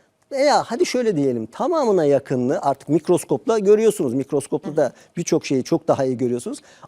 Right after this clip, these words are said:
Speaker 1: Aldığınız için tekrarlama olasılığı da çok çok daha
Speaker 2: Çok az
Speaker 1: düşük oluyor.
Speaker 2: kanamayla da
Speaker 1: Tabii
Speaker 2: bunu
Speaker 1: ve kanamasız. Tabii en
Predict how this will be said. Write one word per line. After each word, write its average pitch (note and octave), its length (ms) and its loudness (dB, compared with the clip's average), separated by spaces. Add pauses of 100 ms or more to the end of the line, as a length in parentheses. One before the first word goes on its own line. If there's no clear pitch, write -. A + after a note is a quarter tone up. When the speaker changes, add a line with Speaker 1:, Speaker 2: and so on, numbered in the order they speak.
Speaker 1:
Aldığınız E3+ 460 2
için E3+ 260 -4 (260)
tekrarlama A3 840 0 (280)
olasılığı A#3 480 0
da B3+ 80 0
çok - 220 -2
çok D3+ 200 -4
daha A#3 120 0
Speaker 2:
Çok B3 100 0
az A3+ 140 4
Speaker 1:
düşük - 140 -14
oluyor. A#3+ 120 -2
Speaker 2:
kanamayla G#3 520 -4
da D#4 140 2
Speaker 1:
Tabii G#3 280 4
Speaker 2:
bunu - 120 -12
Speaker 1:
ve C#4 80 0
kanamasız. A#3+ 640 0
Tabii F3 220 0
en - 40 -6